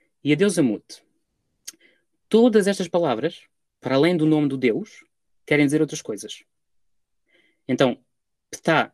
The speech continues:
também pode ser ao substantivo, eh, esculpidor,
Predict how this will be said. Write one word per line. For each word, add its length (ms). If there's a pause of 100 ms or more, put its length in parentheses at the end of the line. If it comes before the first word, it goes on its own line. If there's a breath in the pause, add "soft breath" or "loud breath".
(180)
também 260
pode 220
ser 280 (720)
ao 200
substantivo, 840 (140)
eh, 360 (100)
esculpidor, 880